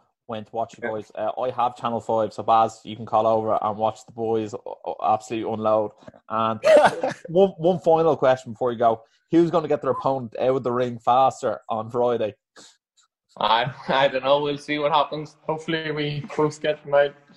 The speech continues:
Speaker 4: as quick as we can.
Speaker 2: But, uh,
Speaker 1: <laughs>
Speaker 2: we'll see. It's all in the night. You know, anything can happen, so we'll see.
Speaker 3: That's brilliant. Lads, thanks a million for coming on.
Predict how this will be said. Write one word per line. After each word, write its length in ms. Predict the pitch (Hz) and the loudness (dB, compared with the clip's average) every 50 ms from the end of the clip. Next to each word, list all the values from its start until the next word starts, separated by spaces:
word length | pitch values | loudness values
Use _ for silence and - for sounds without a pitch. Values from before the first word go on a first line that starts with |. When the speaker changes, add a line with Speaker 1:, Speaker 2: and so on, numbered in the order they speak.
| _ _ _ _ - - | _ _ _ _ -16 -14
Speaker 4:
as 120 | 139 - | -14 -6
quick 180 | - 156 143 147 | -6 -6 -6 -4
as 120 | 143 - | -8 -10
we 60 | 143 139 | -10 -4
can. 260 | - 151 151 151 156 135 - - - _ _ - | 0 2 2 2 0 0 -6 -10 -18 _ _ 0
Speaker 2:
But, 200 | 123 131 131 131 | 4 4 6 6
uh, 240 | 127 123 - - 135 - - - - | 6 6 4 2 0 -4 -10 -6 -4
Speaker 1:
<laughs> 200 | 185 156 120 - | -4 -4 -2 -4
Speaker 2:
we'll 120 | 127 123 - | -6 -4 0
see. 160 | 151 151 - | 0 -2 -2
It's 140 | 151 - - | 0 0 2
all 160 | 156 160 156 | 2 2 2
in 60 | 147 | 2
the 80 | 139 131 | 0 0
night. 220 | 131 135 143 143 - - _ _ _ | 2 2 2 0 -2 -8 _ _ _
You 60 | 131 | -4
know, 260 | 131 127 123 120 113 - - | -4 -4 -4 -6 -6 -4 -2
anything 300 | 123 127 135 135 135 135 | -2 0 0 -2 -4 -6
can 100 | 139 127 | -2 0
happen, 320 | 123 127 127 - 143 139 | 0 0 0 -2 -8 -8
so 300 | - - 120 113 113 - _ _ _ | -6 -6 -6 -6 -6 -10 _ _ _
we'll 160 | - - 113 110 | -8 -8 -8 -6
see. 320 | - 127 127 127 127 - _ _ _ _ _ _ _ _ _ _ _ _ _ _ | -4 -4 -4 -4 -6 -8 _ _ _ _ _ _ _ _ _ _ _ _ _ _
Speaker 3:
That's 120 | 98 - | -20 -14
brilliant. 340 | - 113 107 101 101 - - | -10 -8 -8 -8 -10 -12 -4
Lads, 260 | 113 127 127 113 110 | 0 2 2 2 2
thanks 240 | - 147 156 147 151 | -2 -2 -2 -2 0
a 40 | 151 | 0
million 140 | 151 139 | 0 0
for 60 | - 120 | -2 -6
coming 200 | - 127 123 120 | -8 -6 -2 0
on. 180 | 123 127 127 | 0 0 0